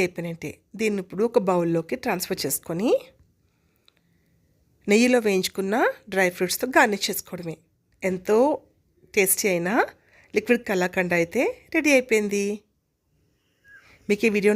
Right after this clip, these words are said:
నచ్చితే ప్లీజ్ వీడియోని లైక్ చేయండి. అలాగే మీ family and ఫ్రెండ్స్‌కి తప్పకుండా ఈ వీడియోని షేర్ చేయండి. ఇంతవరకు వీడియో చూసినందుకు thank you so much. కొత్తగా ఛానల్ని ఎవరైనా చూసే వాళ్ళు ఉంటే ప్లీజ్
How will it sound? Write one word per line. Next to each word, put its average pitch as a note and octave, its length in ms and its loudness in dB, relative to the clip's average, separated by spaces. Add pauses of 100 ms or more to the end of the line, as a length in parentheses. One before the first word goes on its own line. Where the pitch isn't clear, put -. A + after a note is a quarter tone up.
నచ్చితే F3+ 340 -2 (240)
ప్లీజ్ C4+ 240 2
వీడియోని A3+ 280 2
లైక్ G#3+ 200 -2
చేయండి. G3+ 340 -2 (500)
అలాగే G3 300 0
మీ A3+ 140 0
family G#3+ 300 2
and G#3 120 -2
ఫ్రెండ్స్‌కి G#3 380 -4 (180)
తప్పకుండా A3 420 -4 (680)
ఈ G3+ 100 -6
వీడియోని G3+ 300 2
షేర్ F#3+ 240 2
చేయండి. G#3 340 2 (760)
ఇంతవరకు D4 460 0
వీడియో A#3+ 240 6
చూసినందుకు A3 380 -2 (100)
thank E4 200 -2
you D#4+ 120 -2
so B3 80 4 (140)
much. A#3 240 0 (600)
కొత్తగా G#3+ 360 -4
ఛానల్ని G#3 360 0
ఎవరైనా G3 280 -2
చూసే G3+ 260 0
వాళ్ళు F#3+ 160 0
ఉంటే F3+ 180 -4 (240)
ప్లీజ్ B3 260 0